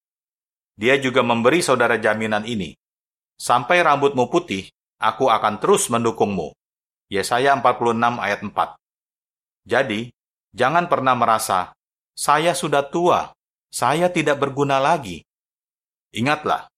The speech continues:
saudara punya peranan yang sangat penting dalam organisasi Yehua. Peranan lansia dalam organisasi Yehua.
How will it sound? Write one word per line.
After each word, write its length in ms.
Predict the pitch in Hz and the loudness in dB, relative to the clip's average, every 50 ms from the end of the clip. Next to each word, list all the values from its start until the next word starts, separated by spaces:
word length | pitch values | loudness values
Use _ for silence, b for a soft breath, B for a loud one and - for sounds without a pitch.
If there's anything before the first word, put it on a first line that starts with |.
| _ _ _ _ _ _ _ _ - | _ _ _ _ _ _ _ _ -4
saudara 440 | - 117 110 113 120 131 151 151 - | -2 0 2 2 2 2 2 0 0
punya 280 | 151 151 170 185 175 | -2 -2 0 -2 0
peranan 440 | - 151 135 131 131 131 131 131 127 | 2 4 4 4 4 2 0 0 0
yang 160 | 123 117 113 113 | -2 -2 -2 0
sangat 280 | - 147 165 190 185 - | 0 0 2 2 0 0
penting 440 | 151 143 135 - 143 131 131 135 127 - | -2 -4 -2 -4 -4 -4 -4 -6 -8 -4
dalam 280 | 113 110 110 113 113 117 | -2 0 2 2 2 2
organisasi 840 | 113 110 107 113 110 113 110 104 - 110 110 - - 131 120 110 101 | 0 0 0 0 -2 -2 -2 -2 -2 -2 -2 -2 -6 -8 -6 -4 -4
Yehua. 400 | 95 95 101 95 85 80 73 71 - _ _ _ _ _ _ _ _ _ _ _ _ _ _ _ _ _ _ _ _ _ _ _ _ _ _ _ _ _ _ _ _ _ _ _ | -6 -4 -4 -4 -4 -4 -4 -8 -14 _ _ _ _ _ _ _ _ _ _ _ _ _ _ _ _ _ _ _ _ _ _ _ _ _ _ _ _ _ _ _ _ _ _ _
Peranan 400 | - 143 127 135 143 165 180 180 | 0 2 4 4 4 4 2 4
lansia 480 | 160 135 131 131 - - 143 139 147 147 | 4 2 2 0 -2 -2 2 2 2 4
dalam 320 | 135 123 123 123 123 123 | 4 2 2 2 2 2
organisasi 640 | 113 110 107 113 110 110 107 - 120 110 104 - 139 131 117 110 | 0 0 2 0 -2 -2 -2 -2 -2 -2 -2 -4 -6 -4 -2 -2
Yehua. 400 | 104 95 113 113 92 82 73 - | -2 -2 0 0 0 -2 -4 -6